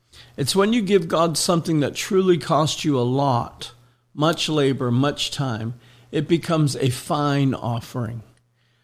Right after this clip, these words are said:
Because of the sacrifice to bring it to God, God sees it as a fine offering. And that which looked impossible suddenly appeared. The water flowed. Supernatural provision.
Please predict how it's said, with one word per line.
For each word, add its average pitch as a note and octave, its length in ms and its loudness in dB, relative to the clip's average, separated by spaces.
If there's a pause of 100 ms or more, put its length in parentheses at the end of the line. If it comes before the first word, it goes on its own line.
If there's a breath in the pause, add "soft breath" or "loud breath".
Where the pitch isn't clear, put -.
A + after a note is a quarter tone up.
(220)
Because E3+ 360 0
of E3 100 2
the D#3 120 4
sacrifice D3 880 0
to - 140 -4
bring D#3 260 0
it D3 140 -2
to D3+ 80 -2
God, C#3 480 0
God C#3+ 260 2
sees G3 400 0
it C#3 120 -2
as C3 160 0
a C#3+ 100 -2
fine D#3 540 0
offering. C3 720 -4 (640 loud breath)
And C#3+ 180 4
that E3+ 200 4
which F#3 220 2
looked F3+ 220 0
impossible B2+ 1120 0 (300 soft breath)
suddenly F3+ 680 0
appeared. E3 680 2 (480 soft breath)
The D3+ 180 2
water D3+ 680 4
flowed. B2+ 760 -2 (540)
Supernatural F#3+ 960 0
provision. C3 680 -4